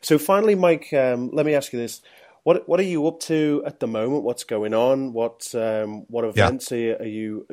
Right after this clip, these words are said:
Speaker 1: pushing? Because I think my audience, um, you know, will by now, if they didn't already know what you guys are doing, will be very
Speaker 2: Yep.
Speaker 1: interested to get involved. So
Speaker 2: Well, the
Speaker 1: please.
Speaker 2: thing that we're most excited about is our physical conference, Social Media Marketing World,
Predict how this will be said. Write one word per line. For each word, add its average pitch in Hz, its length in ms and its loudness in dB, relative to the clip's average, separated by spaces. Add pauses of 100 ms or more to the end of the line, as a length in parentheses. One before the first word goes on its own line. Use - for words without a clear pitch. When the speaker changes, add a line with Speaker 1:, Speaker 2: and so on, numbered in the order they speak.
Speaker 1:
pushing? 127 260 -6
Because 117 380 -4
I - 40 -10
think 147 340 -4 (140)
my 127 220 2
audience, 120 640 -2 (520)
um, 107 420 -4 (160)
you - 240 -12
know, 104 120 -4
will 107 180 -4
by 104 260 -2
now, 110 300 2
if 104 140 0
they 104 80 -10
didn't 110 180 -6
already 101 380 -2
know 113 160 -2
what 98 240 -8
you 101 100 -12
guys 95 300 -8
are - 40 -20
doing, 95 360 -8
will 104 100 -8
be 98 140 -14
very 120 260 4
Speaker 2:
Yep. 127 120 6
Speaker 1:
interested 101 580 -8
to 98 80 -14
get 95 180 -10
involved. 92 520 -6
So 101 140 -10
Speaker 2:
Well, 135 180 6
the 127 120 2
Speaker 1:
please. 120 80 -2
Speaker 2:
thing 156 160 2
that 147 160 4
we're 117 140 0
most 117 280 0
excited 101 440 0
about 92 440 -2
is 95 360 0
our 90 180 0
physical 98 460 -2
conference, 90 500 -2
Social 98 320 0
Media 95 220 0
Marketing 90 420 0
World, 92 340 0